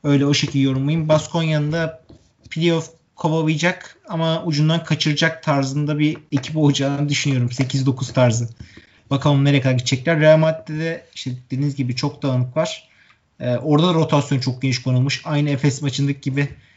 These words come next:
e, koç çareler bulmayı denemiş. Ama, e, bir sonuç alınamadığını görüyoruz. Bakalım, Usman Goruba'nın bu sene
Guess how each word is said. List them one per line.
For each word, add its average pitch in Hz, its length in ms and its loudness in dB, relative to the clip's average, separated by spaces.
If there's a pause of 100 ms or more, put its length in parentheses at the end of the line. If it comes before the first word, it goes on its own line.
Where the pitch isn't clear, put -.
(160)
e, 117 340 0
koç - 520 0
çareler 139 520 4
bulmayı 135 260 -4
denemiş. 131 520 -6 (720)
Ama, 160 400 -4 (140)
e, 131 40 -12 (480)
bir 151 120 -6
sonuç 143 300 0
alınamadığını 139 460 0
görüyoruz. 143 800 0 (640)
Bakalım, 160 340 -2
Usman 175 340 0
Goruba'nın 180 420 2
bu 175 40 -4
sene 180 340 -2